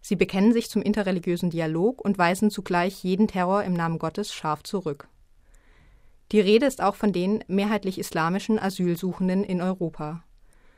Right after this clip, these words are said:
„Wir können nicht gleichgültig sein gegenüber dem Los von Millionen von Migranten und Flüchtlingen, die an die Tür der reichen Länder klopfen“,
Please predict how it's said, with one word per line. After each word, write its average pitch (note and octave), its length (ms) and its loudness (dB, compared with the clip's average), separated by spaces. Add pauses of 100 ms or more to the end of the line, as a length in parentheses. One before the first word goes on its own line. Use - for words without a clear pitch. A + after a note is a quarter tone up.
(380)
„Wir G#3 140 6
können B3 240 8
nicht B3 240 4
gleichgültig F#3+ 560 2
sein F3+ 260 0
gegenüber F3+ 440 -2
dem F3 160 0
Los E3+ 240 -2
von F#3 180 0
Millionen E3 400 2
von F#3 160 -2
Migranten E3+ 460 -2
und F3 100 0
Flüchtlingen, G#3 640 -2
die - 120 -2
an E3+ 100 0
die E3+ 120 -2
Tür G3 240 0
der G3 140 0
reichen D3+ 320 0
Länder E3 280 -2
klopfen“, D3+ 520 -10